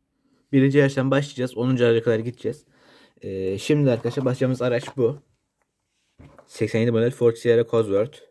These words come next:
Cosworth mi? Na-, Cosworth nasıl okunuyorsa artık. Bu araç gerçekten güzel. Ama biraz uzun süre boyunca, e, raflarda bulduğumuz için biraz sıkıldığımız bir araç ama gerçekten çok güzel bir araba.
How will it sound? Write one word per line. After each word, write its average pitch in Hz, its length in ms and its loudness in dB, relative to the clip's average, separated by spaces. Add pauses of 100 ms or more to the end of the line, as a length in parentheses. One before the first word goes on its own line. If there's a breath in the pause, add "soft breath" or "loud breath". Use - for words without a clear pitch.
(380)
Cosworth 98 300 -10
mi? 95 260 -12
Na-, 104 140 -8
Cosworth 98 420 -8
nasıl 104 180 -12
okunuyorsa 95 340 -12
artık. 156 320 -12 (880 soft breath)
Bu 139 60 0
araç 147 200 2
gerçekten 147 440 0
güzel. 143 280 0 (460)
Ama 131 340 -2
biraz 127 260 4
uzun 123 180 -4
süre 113 280 -4
boyunca, 107 520 -4 (320)
e, 101 160 -10
raflarda 113 300 -4
bulduğumuz 127 260 0
için 123 140 -4
biraz 120 140 2
sıkıldığımız 123 460 -2
bir 107 60 0
araç 120 160 2
ama 143 100 0
gerçekten 147 500 -2 (1400)
çok - 180 -2
güzel 95 180 0
bir 98 60 -2
araba. 107 360 -2